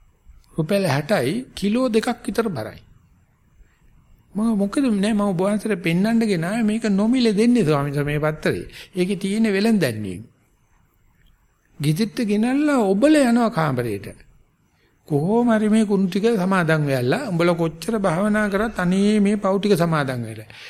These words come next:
දැන් ඔයගොල්ලොත් මේ කියපු ගමන් hina වෙනවා මං හිතන්නේ. ගිද්දර දැන් ගිය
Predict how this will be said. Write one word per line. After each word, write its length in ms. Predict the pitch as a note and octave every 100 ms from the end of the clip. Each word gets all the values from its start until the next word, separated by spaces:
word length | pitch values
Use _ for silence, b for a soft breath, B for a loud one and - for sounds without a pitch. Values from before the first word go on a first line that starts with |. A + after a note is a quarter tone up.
| B
දැන් 260 | - F#3+ E3 C3
ඔයගොල්ලොත් 720 | D3+ G#3+ B3+ C4+ C#3+ C3 C#3 - _ _ _ _ _ _ _ _ _ _ _ - - - - - _ _ -
මේ 140 | B2
කියපු 360 | - A#2 A#2+ C3
ගමන් 240 | C#3+ D#3+
hina 240 | E3+ D#3+ E3+
වෙනවා 260 | F3+ C#3+ A2+
මං 180 | A2 F#2+
හිතන්නේ. 280 | F#2 F2+ - _ _ B B B
ගිද්දර 480 | B2 C#3+ D#3 F#3 F#3+ F#3+
දැන් 220 | F3+ F#3+ D#3
ගිය 260 | D#3 F#3+